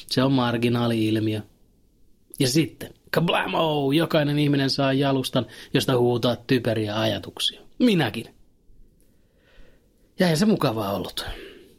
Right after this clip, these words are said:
kun yhtäkkiä kaikkien ajatukset tulee ruudulle minun silmien eteen, kun yhtäkkiä huomaa, kuinka perseestä ihmiset ovat. Mutta ei kai siitäkään ole mitään hyötyä, että valehtelee itselleen.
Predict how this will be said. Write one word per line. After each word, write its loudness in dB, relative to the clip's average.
kun 2
yhtäkkiä 0
kaikkien 0
ajatukset -4
tulee 0
ruudulle 0
minun 0
silmien 0
eteen, 0
kun 2
yhtäkkiä 0
huomaa, 2
kuinka 0
perseestä 0
ihmiset 2
ovat. 0
Mutta 2
ei 0
kai 2
siitäkään 2
ole 0
mitään 0
hyötyä, 2
että 0
valehtelee 0
itselleen. -8